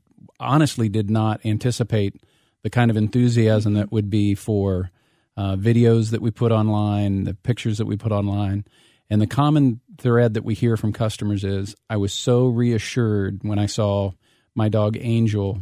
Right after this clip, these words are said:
on your Facebook page to know that she was okay." And, uh, and I think that's led to a lot of it, because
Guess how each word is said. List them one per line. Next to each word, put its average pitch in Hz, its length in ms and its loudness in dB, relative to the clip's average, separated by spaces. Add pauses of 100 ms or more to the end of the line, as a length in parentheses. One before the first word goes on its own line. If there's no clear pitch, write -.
(140)
on 110 160 0
your 107 100 0
Facebook 107 480 -2
page 98 380 -4
to 113 80 -2
know 110 200 2
that 101 220 -6
she - 200 -2
was 101 180 0
okay." 95 500 -4 (600)
And, 101 400 2
uh, 104 300 -8 (120)
and 113 120 2
I 110 100 2
think 113 180 0
that's 113 300 0
led 107 400 0
to 110 120 -2
a - 20 -2
lot 104 240 0
of 98 100 -2
it, 104 120 -8
because 127 360 0